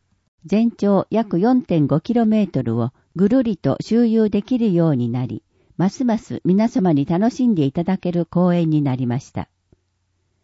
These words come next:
眺望の優れた公園を区民の憩いの場としてはもちろんのこと、本区を訪れる方々にも満喫していただき、豊洲地区の賑わいの創出につながることを期待しています。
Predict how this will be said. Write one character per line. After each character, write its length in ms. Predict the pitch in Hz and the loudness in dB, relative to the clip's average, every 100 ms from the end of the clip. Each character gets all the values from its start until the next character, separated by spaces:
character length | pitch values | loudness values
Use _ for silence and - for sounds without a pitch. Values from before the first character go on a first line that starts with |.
| _ _ _ _ | _ _ _ _
眺 180 | 240 254 | 0 2
望 200 | 240 240 | 2 2
の 140 | 233 240 | 2 0
優 200 | 220 247 | -2 0
れ 120 | 233 | 0
た 140 | 175 151 | -2 -4
公 280 | - 185 185 | 0 0 2
園 260 | 175 165 | 2 2
を 220 | 147 - - | 2 0 -2
区 120 | 262 | 0
民 240 | 247 220 139 | 2 2 2
の 140 | 117 | 0
憩 360 | 151 156 233 233 | -2 -2 0 2
い 40 | |
の 140 | 220 190 | 2 2
場 120 | 175 | 0
と 140 | 208 | -2
し 80 | 214 | -2
て 100 | 214 | 0
は 120 | 185 | 0
も 140 | 131 151 | 2 0
ち 140 | - | 0
ろ 140 | 214 190 | 0 2
ん 80 | |
の 80 | 113 | 0
こ 140 | - 113 | -2 -6
と、 200 | 113 127 _ _ _ _ _ _ | -6 -8 _ _ _ _ _ _
本 240 | - 247 | 0 2
区 200 | 240 202 | 2 0
を 100 | 175 | 0
訪 260 | 170 202 202 | 0 -2 -2
れ 140 | 196 | -2
る 100 | 165 | -2
方 280 | 156 160 190 | -2 -4 -4
々 240 | 185 175 139 | -4 -2 -2
に 140 | 139 | -2
も 160 | 131 - | -2 -2
満 240 | 147 196 | -2 -2
喫 280 | - 240 214 | -4 -4 -6
し 60 | - | -4
て 140 | 175 | -4
い 80 | 165 | -2
た 120 | 160 | -4
だ 140 | 139 | -4
き、 260 | 147 - 120 _ _ _ _ - | -8 -10 -12 _ _ _ _ 2
豊 220 | 214 247 | 4 4
洲 180 | - - | 0 -6
地 160 | 240 | -4
区 140 | 233 160 | 0 2
の 140 | 127 | 2
賑 300 | 143 175 226 | 2 2 2
わ 140 | 220 | 2
い 80 | 214 | 2
の 120 | 196 | 0
創 240 | 208 240 247 | 0 2 0
出 240 | - 226 | 0 -2
に 140 | 226 220 | -2 -2
つ 120 | 190 | -2
な 140 | 220 | 0
が 100 | 214 | 0
る 100 | 208 | -2
こ 140 | 202 190 | -2 0
と 180 | 202 143 | 0 0
を 60 | |
期 120 | - - | -2 -4
待 200 | 165 160 | -2 -2
し 100 | - | -4
て 120 | 139 | -4
い 120 | 127 | -2
ま 160 | 117 | -2
す。 100 | 117 | -6